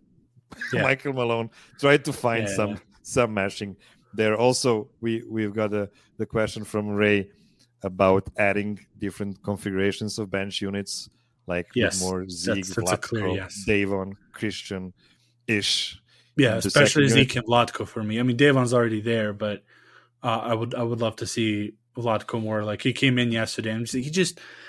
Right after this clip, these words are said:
Speaker 2: he just not make many mistakes, and it's just annoying because it's probably, it's, like, the potential or whatever he's not playing because, like, he, that's his, what, what you get, what you see is what you get with him,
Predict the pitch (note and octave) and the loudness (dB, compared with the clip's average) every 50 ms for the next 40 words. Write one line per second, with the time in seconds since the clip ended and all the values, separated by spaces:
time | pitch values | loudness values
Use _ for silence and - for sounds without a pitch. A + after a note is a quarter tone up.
0 | - - - - - F#3+ D3+ - - D#3+ D#3 D#3 D3+ D3+ D#3 D3+ C3 - D#3 D3+ | -20 -20 -8 -2 -2 -2 0 2 4 6 6 6 6 4 2 0 -2 -2 0 0
1 | D3 C#3 C3+ B2 - - D3 D3 C3+ A2+ - - A#2+ A2+ A2+ A#2 B2+ C3+ C3 - | 0 0 0 -2 -2 -2 0 0 0 -2 -4 -6 -6 -6 -6 -4 -4 -4 -4 -2
2 | - C3 B2 B2+ B2+ C3 C3 B2+ B2 A#2+ A#2 A#2 - - - B2+ A#2+ A2+ G#2+ G#2 | -2 -2 -2 0 0 0 0 0 0 -2 -4 -6 -6 -2 -2 -2 -2 -2 -6 -10
3 | - _ _ _ _ _ _ _ _ - C3+ - - - B2+ B2 A#2 B2 B2 A2+ | -14 _ _ _ _ _ _ _ _ -8 -8 -2 2 4 6 6 6 4 0 -2
4 | - - A#2 G#2+ - - A2 - - A2 - - - A#2 A2 - - A2+ G#2 G2+ | 0 -2 -4 -4 -4 -8 -10 -8 -10 -12 -8 -6 -6 -6 -4 -4 -4 -4 -4 -6
5 | G2 G2 G2+ G#2 G#2 G2+ G2 G2 G2 F#2+ F#2 _ _ _ _ _ - C#3 A#2+ A2 | -6 -4 -4 -2 -2 -2 -2 -4 -6 -8 -10 _ _ _ _ _ -4 -4 -4 -2
6 | A#2+ A2+ G#2 G2 - - A2+ G#2+ G#2 G#2 G2+ G2+ - - A2+ G#2 G#2+ G#2 G#2 - | -2 -4 -4 -4 -4 -2 -2 -2 -2 -4 -6 -8 -8 -8 -6 -4 -4 -6 -6 -6
7 | - A#2 - _ _ _ _ - A#2+ A2 G#2+ - - A#2 A2 G#2 G2 - - - | -12 -12 -14 _ _ _ _ 0 0 0 0 0 -2 -4 -4 -4 -6 -8 -8 -10
8 | - _ _ _ _ _ _ _ - B2+ B2 A#2+ C3+ C3 B2+ B2+ C3 C3 B2 A2+ | -12 _ _ _ _ _ _ _ 0 0 2 2 2 0 0 0 0 -2 0 2
9 | C#3 C3+ B2+ B2+ A#2+ C#3+ C3+ C3 C3+ B2+ B2+ B2+ B2 - C#3 C3 B2 A#2+ B2 A#2 | 4 4 4 2 2 0 2 2 2 2 2 0 2 2 2 2 2 2 0 -2
10 | G#2+ G#2 A#2+ A#2 A2+ A#2+ C3+ C3 - D3 D3 C#3+ C#3+ C3+ C3+ | -2 -2 -4 -4 -4 -4 -6 -6 -6 -4 -4 -4 -6 -8 -12